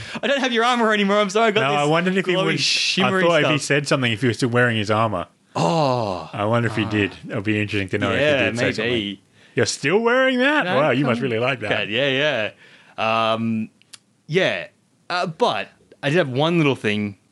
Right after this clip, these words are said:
Speaker 1: with talking to everyone on top of the spire when you go
Speaker 2: Yeah.
Speaker 1: to see
Speaker 2: Yeah.
Speaker 1: all the defenses, is, like, there's four Braves and four youngling Braves and then four of the reservists. Like, that's not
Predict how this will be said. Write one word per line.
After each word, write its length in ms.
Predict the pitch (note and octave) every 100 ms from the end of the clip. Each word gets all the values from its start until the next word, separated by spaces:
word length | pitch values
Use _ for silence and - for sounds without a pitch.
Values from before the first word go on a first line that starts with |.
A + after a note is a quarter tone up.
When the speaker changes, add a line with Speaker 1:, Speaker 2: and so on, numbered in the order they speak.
| _ -
Speaker 1:
with 360 | A#2+ A2 G2
talking 320 | - C#3+ C3 C3
to 60 | A#2+
everyone 380 | A2+ A#2 A#2
on 100 | A2 A2+
top 180 | C3
of 60 | G2+
the 80 | G2
spire 540 | - G#2+ B2 A2 F2+
when 140 | F#2+ G#2
you 60 | G2+
go 240 | G#2 G2+
Speaker 2:
Yeah. 40 | - - A#2+ -
Speaker 1:
to 80 | A#2+
see 60 |
Speaker 2:
Yeah. 60 | A#2+
Speaker 1:
all 60 |
the 80 | G#2
defenses, 680 | F#2+ - F3 G3 G2+ B2 - - - - - -
is, 180 | D#3 D3+
like, 420 | D#3 D#3 - - _ _ _ _
there's 240 | D3+ C#3+ - _ -
four 160 | C#3+ C3+
Braves 680 | A#2 A#2+ G#3+ - - - -
and 160 | A#2+ A#2
four 220 | D3 D3
youngling 420 | B2+ C3 C#3+ C#3+
Braves 460 | C3+ C#3 D#3 E3+ F3
and 120 | B2+
then 120 | B2+
four 280 | B2+ C3+ D3
of 60 |
the 80 | C3+
reservists. 560 | B2+ G#2+ G#2+ C3+ A3 A3
Like, 200 | D#3 C3+
that's 260 | G3+ A3
not 280 | G#3+ G3+ E3